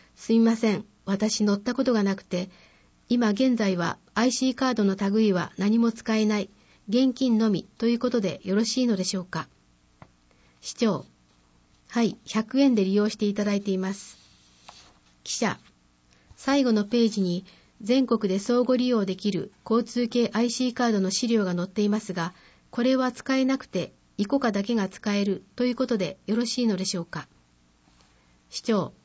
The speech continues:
いえ、これは相互利用、例えばスイカなどがありますが、こういうものも使えます。記者、この別紙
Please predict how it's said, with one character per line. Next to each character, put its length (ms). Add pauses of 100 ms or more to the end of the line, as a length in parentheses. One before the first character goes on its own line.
(720)
い 140
え、 200
こ 100
れ 100
は 140
相 220
互 180
利 100
用、 300 (140)
例 260
え 60
ば 200 (240)
ス 220
イ 80
カ 140
な 100
ど 100
が 80
あ 40
り 100
ま 120
す 120
が、 180 (220)
こ 180
う 60
い 80
う 80
も 100
の 100
も 220
使 220
え 80
ま 160
す。 220 (1500)
記 140
者、 220 (500)
こ 160
の 260 (100)
別 360
紙 220